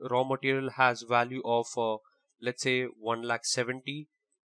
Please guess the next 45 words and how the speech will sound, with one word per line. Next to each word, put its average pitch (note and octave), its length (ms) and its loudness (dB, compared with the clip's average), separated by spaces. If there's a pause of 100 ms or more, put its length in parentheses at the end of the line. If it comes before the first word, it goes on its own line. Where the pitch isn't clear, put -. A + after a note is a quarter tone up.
The A2+ 500 -4
recovery B2+ 500 2
rate B2 200 2
is A2 160 -6
ninety G#2 400 -8
percent. D3 560 -2
So A#2+ 220 -2
I'll A2+ 100 -2
just A#2 240 -6
copy A2+ 260 -2
the A2 100 -6
formula G#2+ 540 -8
here. C#3+ 360 2 (580)
So A#2+ 340 2
recovery B2 460 2
value A#2 380 0
is C3+ 160 -2
one A#2 180 2
lakh B2+ 180 2
fifty-three B2+ 640 -4 (280)
thousand. A#2 360 4
See, F#3 180 0
raw C3 220 4
material E3+ 340 2
lying C#3 260 2
in D#3 100 -2
the C#3+ 80 2
goods C3+ 300 2
will C3+ 160 -2
fetch - 340 -2
a B2 100 -2
very C3+ 280 -4
good C#3+ 200 2
value, B2+ 320 2
as B2+ 180 2
it C3 100 -2
is C3 140 -4
not C#3+ 240 0
very, C#3 380 -2
uh, - 60 -2 (100)
aged C#3 360 -4 (100)
inventory. A#2 460 -4
So C3+ 160 -2
we C3+ 240 -8
can D#3 260 0